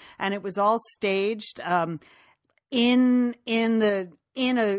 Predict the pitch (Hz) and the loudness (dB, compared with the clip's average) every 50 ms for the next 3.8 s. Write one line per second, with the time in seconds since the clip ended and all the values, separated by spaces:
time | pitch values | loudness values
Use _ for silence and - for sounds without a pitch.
0 | 202 - 226 220 220 214 202 196 - - - 220 226 208 185 - - - 190 143 | -4 -4 -4 -4 -4 -4 -4 -6 -8 -8 -6 -4 -4 -4 -4 -6 -4 -4 -4 -6
1 | 131 - - - - 190 175 165 - - 160 - 175 170 165 180 175 175 - - | -6 -10 -16 -8 -6 -6 -6 -6 -8 -12 -10 -8 -8 -6 -4 -4 -4 -6 -6 -6
2 | 208 - - 202 214 233 247 254 262 247 254 - - 226 208 202 196 196 - 180 | -8 -8 -6 -2 0 2 2 2 2 0 -2 0 0 2 2 2 0 -2 -6 -10
3 | 196 196 175 - - 233 226 220 208 - - 226 214 202 196 185 | -10 -10 -10 -6 -2 -2 -2 -2 -2 -4 -4 -4 -4 -4 -6 -8